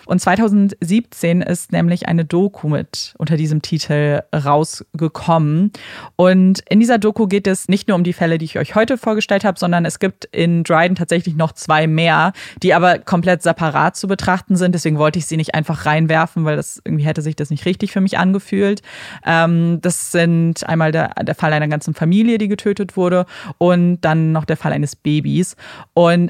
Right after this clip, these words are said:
all diese Fälle wurden in dieser Doku unter diesem Titel dann vorgestellt.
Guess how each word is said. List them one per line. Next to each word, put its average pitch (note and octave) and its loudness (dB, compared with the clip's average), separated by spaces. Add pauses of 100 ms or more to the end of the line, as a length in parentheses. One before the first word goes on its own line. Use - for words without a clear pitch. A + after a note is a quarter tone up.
all A3 4
diese G3+ 0
Fälle F3+ 0
wurden F3 0
in F3+ 0
dieser F3 2
Doku E3+ 2 (100)
unter G3+ 2
diesem E3+ 0
Titel F3+ 2
dann E3 0
vorgestellt. D3+ 0